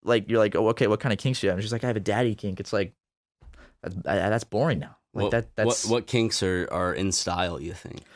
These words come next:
Speaker 1: Well, the daddy thing is huge. Like, the daddy kink is massive.
Speaker 2: Oh, so it's still going on?
Speaker 1: Oh, yeah. That's, that's totally going on.
Speaker 2: Okay.
Speaker 1: But, like
Speaker 2: You're saying personally, from your perspective, it's just a very
Speaker 1: I,
Speaker 2: boring
Speaker 1: I think
Speaker 2: kink
Speaker 1: it's,
Speaker 2: to
Speaker 1: I, I
Speaker 2: have.
Speaker 1: think it could be a boring kink because it's like,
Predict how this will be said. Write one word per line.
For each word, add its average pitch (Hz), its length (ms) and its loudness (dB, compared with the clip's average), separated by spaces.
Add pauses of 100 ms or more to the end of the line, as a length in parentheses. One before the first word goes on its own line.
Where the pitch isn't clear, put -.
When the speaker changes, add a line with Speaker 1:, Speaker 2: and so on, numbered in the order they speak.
(140)
Speaker 1:
Well, 151 100 2
the 110 100 2
daddy 127 340 4
thing 98 220 -2
is 85 100 -4
huge. 113 320 -2
Like, 104 140 -8
the - 40 -8
daddy 113 240 2
kink 107 220 -4
is 85 80 -6
massive. 101 420 -2
Speaker 2:
Oh, 139 140 2
so 107 180 2
it's 95 120 -2
still 113 160 2
going 90 240 -4
on? 87 240 -6
Speaker 1:
Oh, 160 140 6 (100)
yeah. 110 240 0 (200)
That's, 117 160 -4
that's 131 240 2
totally 147 300 0
going 90 180 0
on. 85 220 -2
Speaker 2:
Okay. 90 380 -6
Speaker 1:
But, 113 100 4
like 113 300 4
Speaker 2:
You're 135 100 4
saying 117 280 2
personally, 104 760 0
from 107 120 0
your 113 120 2
perspective, 92 480 -4
it's 85 120 -12
just - 200 -8
a - 20 -12
very 95 240 0
Speaker 1:
I, 87 40 -6
Speaker 2:
boring 214 200 2
Speaker 1:
I - 100 4
think 240 180 2
Speaker 2:
kink 104 120 4
Speaker 1:
it's, - 80 -6
Speaker 2:
to - 100 -2
Speaker 1:
I, 180 40 6
I 180 140 4
Speaker 2:
have. 214 80 0
Speaker 1:
think 233 120 2
it 196 60 2
could 165 80 0
be 156 80 4
a - 20 0
boring 113 280 2
kink 107 240 0
because 113 260 -2
it's 110 160 -2
like, 117 240 2